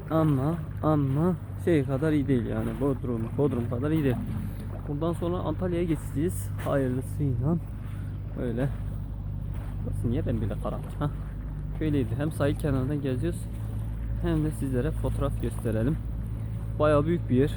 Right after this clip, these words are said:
Şöyle gördüğünüz gibi ağaçlar, tekneler, karşıdaki dağlar falan. Güzel bir yer.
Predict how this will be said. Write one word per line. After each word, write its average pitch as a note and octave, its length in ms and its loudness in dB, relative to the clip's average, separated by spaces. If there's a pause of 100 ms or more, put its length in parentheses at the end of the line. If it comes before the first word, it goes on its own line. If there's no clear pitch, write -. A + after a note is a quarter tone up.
(260)
Şöyle A#2+ 240 0
gördüğünüz A#2+ 420 2
gibi A#2 160 2
ağaçlar, A#2 840 2 (800)
tekneler, A#2+ 600 2 (460)
karşıdaki A#2+ 580 0
dağlar A#2+ 320 4
falan. B2 280 0 (280)
Güzel G3+ 280 6
bir C#3 40 4
yer. C#3+ 160 4